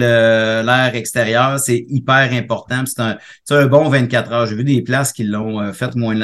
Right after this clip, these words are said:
moins, moins longtemps que ça, mais après ça, c'est parce que t'es obligé de le refaire plus souvent.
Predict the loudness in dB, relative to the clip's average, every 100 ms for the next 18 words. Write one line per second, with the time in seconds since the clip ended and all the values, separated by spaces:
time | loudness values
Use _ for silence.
0 | -2 -2 -2 -2 -2 -2 0 0 0 -2
1 | 0 -2 -2 -2 -6 -20 -6 -2 0 0
2 | 0 0 0 -2 0 0 2 2 2 2
3 | -2 -2 -4 -4 -2 0